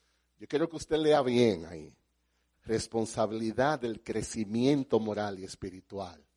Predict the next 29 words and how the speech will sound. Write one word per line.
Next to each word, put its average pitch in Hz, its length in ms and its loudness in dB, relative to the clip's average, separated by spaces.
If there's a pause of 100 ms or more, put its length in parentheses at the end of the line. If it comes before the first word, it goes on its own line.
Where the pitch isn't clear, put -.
(640)
Eso 131 220 -6
no 156 100 2
se 147 160 0
trata 143 420 4
de 120 220 0
llevar 120 440 2
el 127 120 2
dinerito 117 720 -4 (1500)
solamente, 107 840 -6
es 117 180 -10
cuidar 131 720 -6
espiritualmente 98 1120 -8 (200)
de 95 300 -8
ella. 85 200 -16 (180)
Lamentablemente, 143 800 -2
como 117 240 -10
pastor, 131 440 -10
yo 113 100 -10
le 117 100 -8
digo 117 160 -8
a 113 40 -6
los 113 180 -12
hermanos 110 420 -16
aquí, 123 320 -18 (300)
mi 123 100 -12
problema 147 540 -2
con 117 220 -12
ustedes 110 760 -6
es 113 420 -12